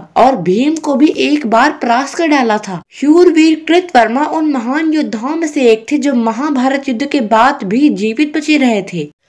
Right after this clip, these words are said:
नंबर नौ के स्थान पे हैं सर्वोत्तम योद्धाओं में से एक वीर अभिमन्यु। वीर अभिमन्यु ने महाभारत का युद्ध तेरह दिनों तक लड़ा था। युद्ध के तेरहवें दिन उन्होंने गुरु द्रोण द्वारा रचे हुए चक्रव्यूह को भेद कर उसमें उपस्थित सभी महारथियों को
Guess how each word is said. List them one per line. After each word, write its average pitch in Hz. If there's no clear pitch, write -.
नंबर 233
नौ 311
के 339
स्थान 285
पे 294
हैं 294
सर्वोत्तम 311
योद्धाओं 247
में 330
से 269
एक 277
वीर 240
अभिमन्यु। 202
वीर 262
अभिमन्यु 226
ने 254
महाभारत 294
का 294
युद्ध 277
तेरह 294
दिनों 269
तक 330
लड़ा 247
था। 196
युद्ध 196
के 254
तेरहवें 254
दिन 254
उन्होंने 254
गुरु 226
द्रोण 226
द्वारा 226
रचे 240
हुए 320
चक्रव्यूह 339
को 302
भेद 226
कर 185
उसमें 349
उपस्थित 302
सभी 285
महारथियों 294
को 311